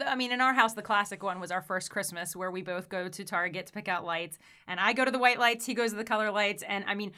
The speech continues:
forevermore, I mean, it, we were there an hour, we left without lights.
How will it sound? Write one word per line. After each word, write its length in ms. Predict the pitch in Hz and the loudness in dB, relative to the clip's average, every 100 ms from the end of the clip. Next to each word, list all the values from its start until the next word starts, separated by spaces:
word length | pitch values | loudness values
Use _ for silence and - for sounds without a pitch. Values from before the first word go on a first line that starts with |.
| - | -18
forevermore, 880 | - 233 240 247 247 226 226 220 196 | -6 0 6 6 6 2 4 4 4
I 60 | 208 | 2
mean, 160 | 208 | -2
it, 140 | 220 226 | -4 -4
we 120 | 254 | 0
were 120 | 247 | 0
there 180 | 220 247 | 2 4
an 60 | 240 | 4
hour, 360 | 202 190 196 202 | 4 4 2 -2
we 100 | 208 | -2
left 180 | 220 | 0
without 380 | 226 - 233 277 | -2 6 8 8
lights. 400 | 202 165 - - | 4 -2 -4 -10